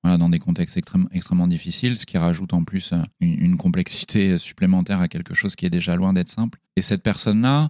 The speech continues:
elle était, quand je l'ai croisée il y a quelque temps, euh, rayonnante, euh, une espèce de, de, de, de joie de vivre malgré tout ça, de, de sérénité, euh, malgré tout ce qu'elle a pu, euh, traverser.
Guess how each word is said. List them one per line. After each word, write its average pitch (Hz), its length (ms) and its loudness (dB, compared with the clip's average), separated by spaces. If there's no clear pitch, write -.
elle 101 140 2
était, 98 240 0
quand 104 160 -2
je 87 80 -4
l'ai 92 80 0
croisée 92 320 -2
il 101 60 0
y 95 40 0
a 92 60 0
quelque 90 300 -4
temps, 120 380 0
euh, 90 100 2
rayonnante, 107 920 0
euh, 87 260 2
une 90 140 2
espèce 87 360 -2
de, 92 380 2
de, 90 280 2
de, 90 320 2
de 90 180 0
joie 98 260 2
de 110 80 -8
vivre 117 280 -2
malgré 92 400 0
tout - 140 -20
ça, 101 440 -2
de, 82 460 -2
de 92 80 -2
sérénité, 98 1120 2
euh, 87 140 2
malgré 87 400 -2
tout 90 140 -4
ce - 80 -6
qu'elle 92 160 0
a 87 80 0
pu, 90 280 -4
euh, 85 200 0
traverser. 85 640 -4